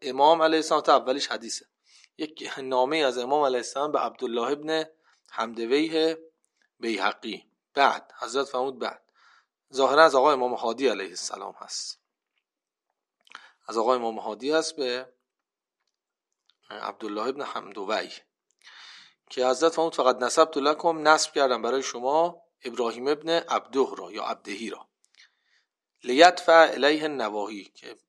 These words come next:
نواحی او و اهل ناحیهٔ تو حقوق واجبهٔ من را به او بدهند. او رو نسب کردم، پولا رو بدین به او، حالا خمس، زکات، صدقه است، هر چی که هست. «و او را قرار دادم سقهٔ خودم و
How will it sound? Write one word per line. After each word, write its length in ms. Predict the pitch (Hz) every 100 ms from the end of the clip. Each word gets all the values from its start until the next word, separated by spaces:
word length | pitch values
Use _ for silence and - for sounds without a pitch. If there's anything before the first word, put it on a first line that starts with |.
| _
نواحی 600 | 123 120 117 120 113 160
او 340 | 127 123 98 -
و 60 | 120
اهل 340 | 151 143 117
ناحیهٔ 520 | 117 113 110 113 117
تو 300 | - 151 175
حقوق 380 | 151 120 156 147
واجبهٔ 520 | 117 113 113 113 113
من 140 | 127 180
را 100 | 185
به 60 |
او 160 | 156 160
بدهند. 400 | 107 98 - - _ _ _ _ _ _
او 80 | -
رو 80 | 165
نسب 320 | 160 196 -
کردم، 240 | 202 196 202
پولا 260 | - 190
رو 80 | 190
بدین 240 | 185 180
به 60 | 143
او، 240 | 135 131
حالا 160 | 139 160
خمس، 340 | - 175 170
زکات، 560 | 156 131 123 - 151 151
صدقه 380 | 131 110 120 135
است، 200 | 139 135
هر 100 | 127
چی 160 | -
که 120 | - -
هست. 300 | - - _ _ _ _ _ - - - - _ _
«و 80 | 135
او 140 | 175
را 120 | 202
قرار 280 | 151 156 180
دادم 280 | 185 190 202
سقهٔ 500 | - - 147 196 156
خودم 440 | - 120 110 101
و 100 | 104